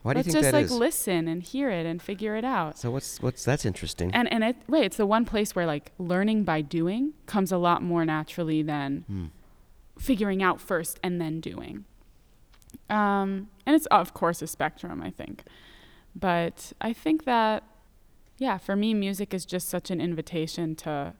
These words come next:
Speaker 2: to play around, to connect with others, to, to listen and open your ears and just be attuned to the present moment and what's coming up. And, um,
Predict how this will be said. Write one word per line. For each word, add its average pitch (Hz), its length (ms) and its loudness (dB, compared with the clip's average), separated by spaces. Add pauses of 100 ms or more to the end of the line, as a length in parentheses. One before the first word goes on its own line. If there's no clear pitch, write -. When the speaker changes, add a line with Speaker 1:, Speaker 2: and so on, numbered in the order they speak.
(320)
Speaker 2:
to 185 100 -10
play 170 280 -2
around, 156 500 -4
to 175 100 -10
connect 170 400 -4
with 170 120 -4
others, 160 540 -4 (380)
to, 165 600 -2 (320)
to 202 140 -2
listen 170 440 0
and 165 120 -2
open 165 300 -2
your 151 180 -4
ears 165 420 -6
and 170 140 -4
just 170 220 -8
be 185 120 -4
attuned 170 440 -2
to 170 80 -6
the 156 60 -4
present 165 380 -4
moment 160 420 0
and 151 120 -6
what's 160 220 -8
coming 170 360 -4
up. - 300 -6 (680)
And, 165 640 -2
um, 165 540 -6